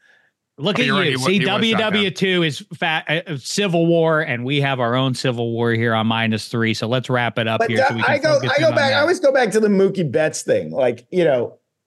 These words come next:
Speaker 3: you know, with our Boston lunatics, where it's like, everyone's mad at Mookie Betts for choosing to live in the same city they choose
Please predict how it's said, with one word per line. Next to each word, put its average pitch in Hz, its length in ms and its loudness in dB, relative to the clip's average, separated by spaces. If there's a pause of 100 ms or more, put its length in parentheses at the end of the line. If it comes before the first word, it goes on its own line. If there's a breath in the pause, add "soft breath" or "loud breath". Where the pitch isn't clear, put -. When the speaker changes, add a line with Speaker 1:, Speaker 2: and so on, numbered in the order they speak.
(100)
Speaker 3:
you 160 140 0
know, 143 100 4
with 139 180 2
our 143 200 2
Boston 143 680 -2
lunatics, 143 540 0
where 135 140 2
it's 131 140 -2
like, 127 280 -2 (640 soft breath)
everyone's 220 500 4
mad 170 400 2
at 170 140 -2
Mookie 160 380 2
Betts 143 360 0
for 147 140 -4
choosing 151 680 0
to 156 140 -2
live 143 240 2
in 147 100 0
the 156 80 0
same 147 340 0
city 143 360 0
they 131 180 2
choose 151 360 -2